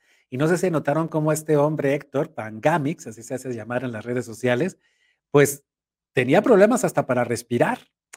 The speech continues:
Se salvó de la nada. De verdad que no sabes cuándo puede hacer erupción. E-, incluso hablaba de que había, eh, pasado unos minutos antes una exhalación bastante considerable de vapor de agua, gas y ceniza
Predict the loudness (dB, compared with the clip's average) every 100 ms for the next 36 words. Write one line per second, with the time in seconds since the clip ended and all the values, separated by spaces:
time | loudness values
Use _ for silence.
0 | -20 _ 2 4 6 6 6 6 6 4
1 | 2 4 4 2 -2 -8 -4 0 0 2
2 | 0 -2 -4 -4 -2 -4 -4 -2 -2 0
3 | -4 -2 0 0 0 -4 -6 -6 -6 -10
4 | -8 -2 0 0 -6 -14 -14 -18 -18 -8
5 | -4 -2 -2 -2 -4 -8 -4 -2 -2 -6
6 | _ _ _ -12 -10 -8 -8 -4 -2 0
7 | -2 -4 -6 -4 -6 -6 -8 -8 -8 -8
8 | -10 -6 -6 -6 -10 -12 -8 -8 -8 -4
9 | -4 -4 -6 -10 -8 -8 -8 -8 -6 -4
10 | -4 -4 -6 -8 -8 -8 -10 -8 -6 -6
11 | -6 -4 -6 -4 -8 -6 -4 -2 0 -2